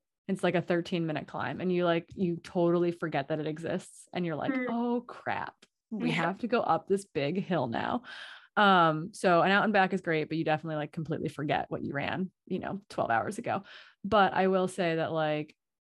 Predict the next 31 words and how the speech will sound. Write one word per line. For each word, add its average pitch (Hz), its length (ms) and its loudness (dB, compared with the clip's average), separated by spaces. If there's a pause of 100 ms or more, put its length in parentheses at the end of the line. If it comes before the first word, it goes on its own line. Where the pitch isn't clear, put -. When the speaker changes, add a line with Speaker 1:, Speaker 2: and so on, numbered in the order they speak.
(580)
Speaker 1:
I 190 120 2
wanted 185 380 2
to 220 80 -4
do 170 720 0 (600)
a 180 40 -6
hundred 170 300 0
mile 170 240 4
race 151 360 0
or, 165 60 -2
like, 156 140 -4
a 160 40 -2
local 156 360 -2
big 156 240 -4
race 147 460 -4 (1080)
a-, 196 160 0
on, 180 360 4
you 175 80 2
know, 170 120 0
quote 175 180 -2
unquote, 175 200 -2
home 170 300 -4
trails, 147 540 -4
because 160 720 -2
that 175 160 2
applies, 175 380 0
like, 214 120 -2
a 208 40 0
different 180 280 -4
style 151 340 0
of - 80 -4
pressure. 269 480 -6